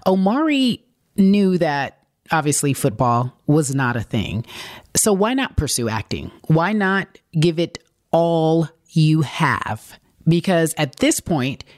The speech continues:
he didn't have much. Omari is hesitant. He describes this story so well. He is hesitant to tell his father, "Listen,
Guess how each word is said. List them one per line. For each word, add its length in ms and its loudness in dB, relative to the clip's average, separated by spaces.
he 120 -4
didn't 140 2
have 180 0
much. 480 -2
Omari 400 2
is 120 -2
hesitant. 680 -2
He 100 2
describes 460 -2
this 140 -2
story 380 0
so 220 0
well. 240 0
He 220 4
is 120 0
hesitant 680 -2
to 80 -2
tell 180 2
his 180 0
father, 460 0
"Listen, 360 0